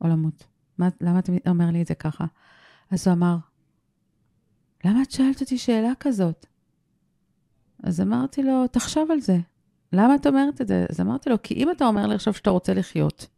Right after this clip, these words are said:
אני עוזבת את הכל, אתה אח שלי שאני אוהבת אותך, ואני מוציאה את כל המשאבים שלי,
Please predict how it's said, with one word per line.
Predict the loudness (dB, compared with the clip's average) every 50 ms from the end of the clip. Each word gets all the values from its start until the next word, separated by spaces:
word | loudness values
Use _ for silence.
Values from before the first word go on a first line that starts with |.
| _ _ _ _ _ _ _ _
אני | 4 6 6 6 4 2 _ _ _ _ _ _ _ _ _ _ _ _
עוזבת | 2 4 4 4 4 4 0
את | 0 0
הכל, | 2 4 6 6 6
אתה | 4 0 -2 -4 -4 0
אח | 0 0 0 0 -2
שלי | -2 -2 0 0 2
שאני | 0 2 2
אוהבת | 2 0 -2
אותך, | -4 -2 0
ואני | 2 4 4
מוציאה | 2 2 0 0 0 0 0
את | 0 0
כל | -2 -2 0
המשאבים | 0 0 -2 -2 -2 -2 -2 -2 -4 -4
שלי, | -4 -4 -4 -4